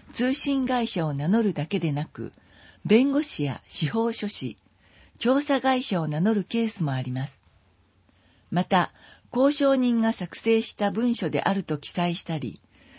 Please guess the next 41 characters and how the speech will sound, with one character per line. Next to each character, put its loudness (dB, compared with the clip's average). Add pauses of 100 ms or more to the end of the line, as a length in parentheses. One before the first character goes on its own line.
(120)
裁 2
判 0
所 -2
内 2
の -2
郵 2
便 0
局 -8
か -2
ら -4
発 -10
送 2
し -8
た -4
り -2
し -6
て、 -6 (460)
請 2
求 -2
の 2
正 -2
当 -2
性 0
を 0
印 4
象 0
づ -4
け 0
よ 4
う -6
と -8
す -6
る -2
も 2
の 0
さ -4
え -6
あ -2
り -2
ま -4
す。 -20